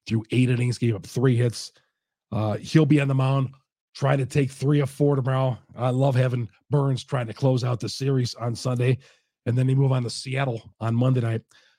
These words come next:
Uh, Chris Flexen, who just got crushed by the Cubs the other day in his last start,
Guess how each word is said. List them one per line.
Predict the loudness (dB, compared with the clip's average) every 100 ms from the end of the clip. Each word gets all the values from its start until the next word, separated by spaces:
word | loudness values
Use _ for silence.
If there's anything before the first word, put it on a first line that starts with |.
| _ _ -6
Uh, | 0
Chris | 4 4
Flexen, | 2 -6 -6 -18 -20 _ _ _ _ _ _
who | 0 0
just | 0 -6
got | -8 -6
crushed | 2 2 2 -2
by | -6
the | -6
Cubs | 0 0 0 -8 -14 -18 _ _ _ _
the | -2 0
other | 0 -2
day | -4
in | -2
his | -2 -2
last | -4 -6
start, | -8 -10